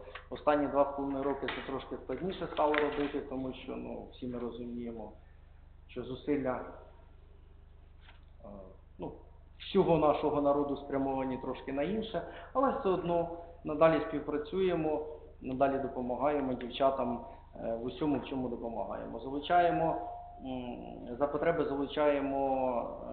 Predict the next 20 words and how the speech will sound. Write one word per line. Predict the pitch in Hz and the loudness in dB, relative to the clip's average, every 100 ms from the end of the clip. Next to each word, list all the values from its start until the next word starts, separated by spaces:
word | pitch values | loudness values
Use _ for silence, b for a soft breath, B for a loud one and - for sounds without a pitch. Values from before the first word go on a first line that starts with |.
| 113 113 | -8 -4
е, | - | 0
центри | 143 135 123 | 2 2 2
зайнятості | 135 143 127 127 - 123 | 4 2 0 -6 -8 -8
для | 120 | -6
того, | 120 135 127 123 | -4 -4 -2 -4
щоб | 127 120 | -6 -8
консультували | 127 120 123 131 131 139 | -8 -8 -10 0 2 4
і | 127 | 2
допомагали | 123 120 120 123 123 | -4 -2 -2 0 0
отримувати | 120 - 123 120 117 113 | 0 -4 -4 -2 -2 -4
майбутні | 113 110 120 117 | -6 -6 -8 -10
професії. | 110 104 - 101 - - - | -12 -12 -8 -8 -8 -14 -12
Тобто | 147 151 | -8 0
заклад | 214 233 170 - | 2 2 -2 -2
пр-, | 156 151 | -4 -4
працює | 151 151 175 170 | -4 -4 -2 -4
в | - | 0
штатному | 165 160 151 143 | 0 0 0 -2
режимі. | 127 113 113 113 | -4 -6 -10 -10
Він | 120 190 | -8 -6